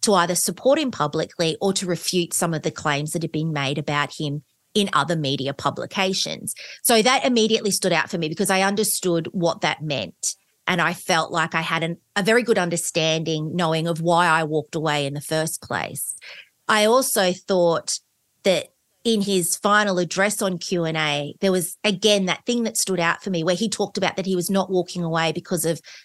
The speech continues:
racism and how we endure that every day. He wasn't walking away because of social media hatred, but he was walking away from the media because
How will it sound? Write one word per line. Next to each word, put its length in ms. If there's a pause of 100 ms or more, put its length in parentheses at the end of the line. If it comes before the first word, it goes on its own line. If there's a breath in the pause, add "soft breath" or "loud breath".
(140)
racism 760 (460)
and 240
how 160
we 320
endure 400
that 240
every 340
day. 300
He 100
wasn't 300
walking 340
away 300
because 240
of 80
social 320
media 340
hatred, 580 (240 loud breath)
but 120
he 60
was 140
walking 360
away 260
from 300
the 80
media 720
because 500